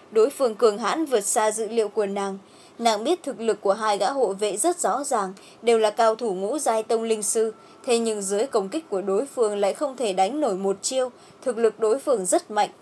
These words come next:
ít nhất cũng đã tồn tại cấp bậc lục giai tôn linh sư. "Khắc Lôi Nhã, chúng ta đi!" Ngà Lệ Ti đỡ Khắc Lôi Nhã đứng dậy, dưới cường thế của đối phương, thực lực của chính mình lại không đủ.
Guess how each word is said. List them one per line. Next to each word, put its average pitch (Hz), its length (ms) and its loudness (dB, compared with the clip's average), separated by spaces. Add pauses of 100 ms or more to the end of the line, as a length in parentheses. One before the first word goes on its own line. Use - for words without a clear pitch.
(280)
ít 285 200 -8
nhất 285 260 -2
cũng 262 180 -2
đã 269 100 4
tồn 208 260 0
tại 180 180 0
cấp 302 220 0
bậc 226 180 -2
lục 214 200 0
giai 208 280 0
tôn 214 280 -2
linh 208 140 -4
sư. 208 280 0 (1700)
"Khắc 381 180 0
Lôi 285 180 6
Nhã, 269 240 2 (460)
chúng 392 260 6
ta 320 60 8
đi!" 294 240 2 (1700)
Ngà 226 220 0
Lệ 208 240 0
Ti 233 160 -4
đỡ 220 160 0
Khắc 339 220 -4
Lôi 240 180 2
Nhã 269 200 -2
đứng 254 240 -4
dậy, 226 240 0 (280)
dưới 233 260 2
cường 240 280 -4
thế 233 160 -2
của 220 180 0
đối 196 360 0
phương, 226 200 -4 (260)
thực 247 160 -2
lực 226 220 2
của 220 100 4
chính 254 360 -2
mình 226 180 0
lại 196 120 0
không 311 240 -4
đủ. 214 220 -4